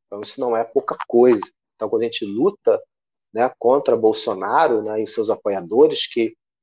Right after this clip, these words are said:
levantam a bandeira do império, das cores da família real brasileira, é, e seu símbolo,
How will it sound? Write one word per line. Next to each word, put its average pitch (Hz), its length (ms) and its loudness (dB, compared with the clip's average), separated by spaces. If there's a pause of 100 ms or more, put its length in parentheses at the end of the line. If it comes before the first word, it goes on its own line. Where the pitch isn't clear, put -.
(180)
levantam 120 800 2 (480)
a 117 100 -2
bandeira 110 480 0
do 101 100 -8
império, 117 480 2
das - 240 -2
cores 139 520 4
da 107 80 -4
família 104 420 -12
real 101 300 -6
brasileira, 98 640 -2 (840)
é, 98 640 -6
e 113 80 -8
seu - 220 0
símbolo, 139 640 -2